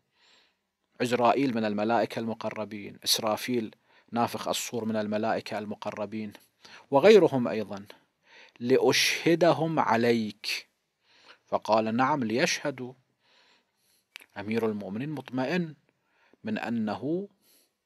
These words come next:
يفي بالوصية كائنًا ما كانت، حتى لو صعبة. "وأنا بأبي أنت وأمي أشهدهم"،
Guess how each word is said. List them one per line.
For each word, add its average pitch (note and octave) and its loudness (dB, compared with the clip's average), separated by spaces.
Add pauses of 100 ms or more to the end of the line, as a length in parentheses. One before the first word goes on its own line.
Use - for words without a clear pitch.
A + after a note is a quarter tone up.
(380)
يفي D#3+ 6
بالوصية G#2+ 0 (200)
كائنًا G#3+ 2
ما C#3+ -2
كانت، - -14 (300)
حتى - -6
لو G3+ 2
صعبة. - -8 (4000)
"وأنا E3+ 10
بأبي F3 8
أنت D3+ 4
وأمي D3 6
أشهدهم"، B2 4